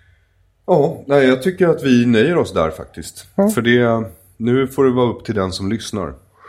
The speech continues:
Speaker 2: Ja, och jag säger väl som du sa i ditt,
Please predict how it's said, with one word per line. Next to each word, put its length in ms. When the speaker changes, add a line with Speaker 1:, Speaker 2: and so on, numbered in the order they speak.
Speaker 2:
Ja, 360
och 180
jag 140
säger 260
väl 140
som 320
du 160
sa 220
i 40
ditt, 220